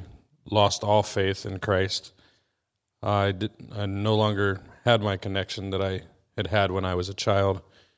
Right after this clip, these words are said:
And then it continued into my twenties,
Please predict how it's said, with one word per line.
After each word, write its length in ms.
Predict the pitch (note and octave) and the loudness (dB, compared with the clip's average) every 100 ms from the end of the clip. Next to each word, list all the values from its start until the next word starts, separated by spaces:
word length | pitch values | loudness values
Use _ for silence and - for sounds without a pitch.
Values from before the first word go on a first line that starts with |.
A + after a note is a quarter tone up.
| _ _ _ _ _ _ _ - | _ _ _ _ _ _ _ -2
And 100 | A2 | 0
then 340 | G#2+ G#2+ G#2 - | 0 0 -4 0
it 160 | A2+ | 0
continued 680 | B2 G#2+ C#3+ C#3 B2+ A2 A#2+ - - - - | 2 2 4 6 6 2 -4 -12 -18 -18 -2
into 300 | C#3 C#3+ A#2+ | 2 4 4
my 420 | G#2+ G#2 G2+ G2+ - - - _ _ - | 4 2 0 -4 -12 -20 -20 _ _ -4
twenties, 540 | C3+ A2+ G#2 G#2 - | 0 2 0 -4 -8